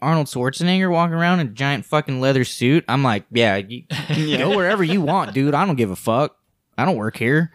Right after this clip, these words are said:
Speaker 2: You wouldn't laugh
Speaker 1: Do what
Speaker 2: at
Speaker 1: you
Speaker 2: him
Speaker 1: ever
Speaker 2: and
Speaker 1: want.
Speaker 2: put your cigar out on his chest?
Speaker 1: Yeah, that's the
Speaker 2: <laughs> 'Cause he's
Speaker 1: last thing I'm doing to this dude.
Speaker 2: 'Cause he's nude,
Speaker 1: If
Speaker 2: you
Speaker 1: a,
Speaker 2: know?
Speaker 1: if a dude that looks as jacked as him comes into a room naked, I'm like, "I'm leaving."
Speaker 2: Yeah, I'm not gonna,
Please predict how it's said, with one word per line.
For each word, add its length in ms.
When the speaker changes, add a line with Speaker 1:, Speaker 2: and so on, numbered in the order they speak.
Speaker 2:
You 100
wouldn't 180
laugh 120
Speaker 1:
Do 40
what 100
Speaker 2:
at 120
Speaker 1:
you 40
Speaker 2:
him 100
Speaker 1:
ever 60
Speaker 2:
and 300
Speaker 1:
want. 120
Speaker 2:
put 100
your 100
cigar 340
out 140
on 140
his 160
chest? 380
Speaker 1:
Yeah, 280
that's 220
the 60
Speaker 2:
<laughs> 20
'Cause 100
he's 80
Speaker 1:
last 320
thing 180
I'm 120
doing 240
to 80
this 200
dude. 320
Speaker 2:
'Cause 140
he's 220
nude, 580
Speaker 1:
If 120
Speaker 2:
you 60
Speaker 1:
a, 40
Speaker 2:
know? 180
Speaker 1:
if 320
a 60
dude 580
that 200
looks 280
as 220
jacked 480
as 100
him 260
comes 360
into 260
a 80
room 320
naked, 400
I'm 180
like, 200
"I'm 280
leaving." 400
Speaker 2:
Yeah, 160
I'm 120
not 300
gonna, 240